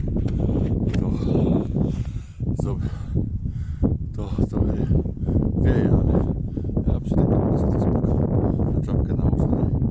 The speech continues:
to nawet będzie, to jest nawet, nawet ciepło w miarę. Ale ja tak na tym wietrze postać, to, to można by było coś się przeziębić.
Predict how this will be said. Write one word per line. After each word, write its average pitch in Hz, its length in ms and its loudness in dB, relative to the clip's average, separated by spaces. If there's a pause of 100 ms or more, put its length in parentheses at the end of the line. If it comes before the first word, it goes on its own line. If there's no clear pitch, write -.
(360)
to - 100 0
nawet - 320 2
będzie, - 240 -2 (460)
to - 200 2
jest - 160 0
nawet, - 220 -2 (340)
nawet - 520 0
ciepło - 260 -4
w - 100 -14
miarę. - 160 -8 (840)
Ale - 180 2 (1000)
ja - 60 2
tak 92 180 4
na 95 120 0
tym 98 140 0
wietrze 104 300 2
postać, - 380 4
to, - 220 2 (1120)
to - 80 -4
można - 300 -2
by - 100 0
było - 280 -2
coś - 220 -6 (880)
się - 100 -4
przeziębić. - 640 -2